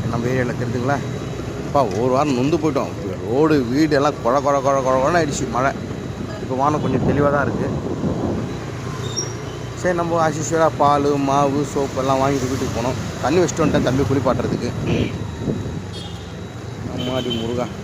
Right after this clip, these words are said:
நேத்து இந்த ரோட்லலாம் சரியான தண்ணி. இப்போ தான் கொஞ்சம் காஞ்சி இருக்கு. நேத்து நிறைய இருந்துச்சு தண்ணி actual-ஆ. இது எங்க ஏரியா. ம-, எல்லா வீட்லயும் சொல்றேன், நான் இருக்கிறது வேளச்சேரி, தமிழ்நாடு வீட்டு வசதி வாரியம். அங்க தான் நான் இருக்கேன்.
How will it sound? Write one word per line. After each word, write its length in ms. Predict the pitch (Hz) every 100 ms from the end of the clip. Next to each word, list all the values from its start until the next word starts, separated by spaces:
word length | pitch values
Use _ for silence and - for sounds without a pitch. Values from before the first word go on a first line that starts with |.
| - - - - - - - - - - - - - - - - -
நேத்து 200 | 135 143
இந்த 160 | 139 143
ரோட்லலாம் 300 | 170 170 175
சரியான 440 | 139 135 147 156
தண்ணி. 300 | 139 131 143 143 - -
இப்போ 180 | - 139
தான் 80 | 147 139
கொஞ்சம் 260 | 131 143 110
காஞ்சி 240 | 131 175
இருக்கு. 260 | 156 127 - - - - - - - -
நேத்து 460 | 143 120 135 127 123
நிறைய 280 | 131 185
இருந்துச்சு 240 | 165 123 -
தண்ணி 200 | 123 127
actual-ஆ. 300 | 110 117 117 - - - - - - - - - - - -
இது 100 | 135
எங்க 140 | 135
ஏரியா. 320 | 139 170 165 151 - - - - - - - - 131
ம-, 80 | 135
எல்லா 200 | 160 180
வீட்லயும் 220 | 185 190
சொல்றேன், 280 | - 156 170
நான் 160 | 147
இருக்கிறது 340 | 147 156 151 151
வேளச்சேரி, 580 | 143 175 - 143 139 151 - - -
தமிழ்நாடு 500 | 135 185 185 180 175
வீட்டு 240 | 151 -
வசதி 280 | 131 135 127
வாரியம். 320 | 120 110 104
அங்க 200 | 113 127
தான் 100 | 147
நான் 120 | 131
இருக்கேன். 260 | 117 113 110